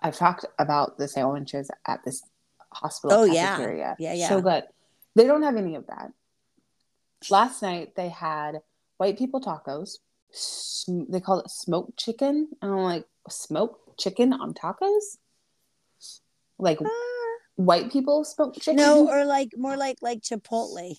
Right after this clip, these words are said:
Speaker 2: Stop. You're so bad. Or, like, was it like Chipotle?
Speaker 1: It might have been. I don't know.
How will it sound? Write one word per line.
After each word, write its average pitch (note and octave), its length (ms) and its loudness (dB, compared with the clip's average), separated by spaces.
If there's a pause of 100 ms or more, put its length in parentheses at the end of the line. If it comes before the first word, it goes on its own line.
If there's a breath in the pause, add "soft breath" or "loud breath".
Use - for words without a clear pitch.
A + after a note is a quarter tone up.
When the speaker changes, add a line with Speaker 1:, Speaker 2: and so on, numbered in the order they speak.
Speaker 2:
Stop. D3+ 600 -10
You're C#3+ 100 -6
so G#3 140 -4
bad. F#3 400 -2
Or, F3+ 80 -2
like, G3+ 240 4
was G#3 260 4
it G#3+ 100 0
like F#3+ 180 2
Chipotle? F#3+ 560 2 (560)
Speaker 1:
It C#4 180 2
might G3 320 -2
have D4+ 140 0
been. D#4 240 4
I A3 100 2
don't G3+ 120 0
know. D#3+ 120 -6